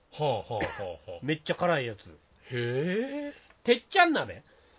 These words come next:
Speaker 1: あー、聞いたことありますね、確かに。
Speaker 2: うん。てっちゃん鍋は昔よく食ったんですよ、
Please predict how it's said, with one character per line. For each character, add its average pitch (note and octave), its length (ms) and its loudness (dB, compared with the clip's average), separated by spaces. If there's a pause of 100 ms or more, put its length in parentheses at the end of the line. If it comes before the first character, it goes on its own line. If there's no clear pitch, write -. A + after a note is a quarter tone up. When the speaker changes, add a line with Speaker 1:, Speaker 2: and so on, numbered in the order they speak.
(160)
Speaker 1:
あ G#3 260 6
ー、 - 20 -8
聞 A3+ 100 -2
い - 20 -12
た C3+ 80 -4
こ A2+ 80 -8
と - 100 -10
あ F#2+ 60 -8
り F#2 80 -12
ま F#2 80 -14
す - 100 -16
ね、 G2+ 80 -8
確 - 120 2 (180)
か - 60 -12 (300)
に。 D3 100 -4
Speaker 2:
う D3+ 40 -2
ん。 G#2+ 220 -6 (380)
て A#3 100 0
っ - 40 -4
ち D#4 120 6
ゃ D4+ 40 8
ん D4 60 6
鍋 A2+ 680 0 (380)
は C4 160 2
昔 E3 360 -4
よ D3+ 140 -2
く - 100 -16
食 - 20 -20
っ - 20 -20 (100)
た G#2+ 80 -6
ん F2 60 -10
で C#2 80 -20
す - 20 -20
よ、 - 80 -20